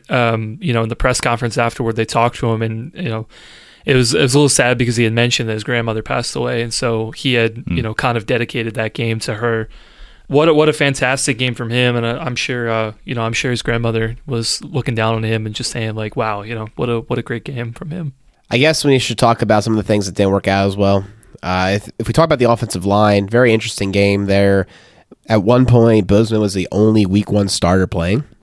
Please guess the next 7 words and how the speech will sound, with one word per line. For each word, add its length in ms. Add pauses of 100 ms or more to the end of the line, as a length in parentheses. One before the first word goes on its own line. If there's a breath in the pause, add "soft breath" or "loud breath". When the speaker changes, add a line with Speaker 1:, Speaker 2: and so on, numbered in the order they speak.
(260)
Speaker 3:
<laughs> 460
which 720
is 100
kinda 220
terrifying 560
and 100
sad. 300